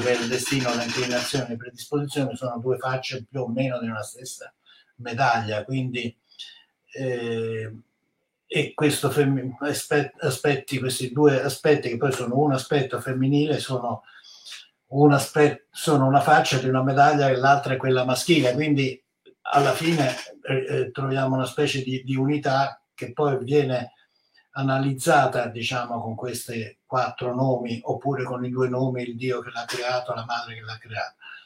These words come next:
Ma è, è, è un complesso, è un complesso che, eh, che ha una sua unitarietà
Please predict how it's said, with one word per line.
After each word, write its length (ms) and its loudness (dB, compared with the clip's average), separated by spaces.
Ma 200 2
è, 220 2
è, 220 4
è 100 8
un 160 8
complesso, 1040 6
è 100 -4
un 140 0
complesso 720 -2
che, 480 0
eh, 200 -6
che 120 0
ha 140 6
una 200 2
sua 240 2
unitarietà 960 0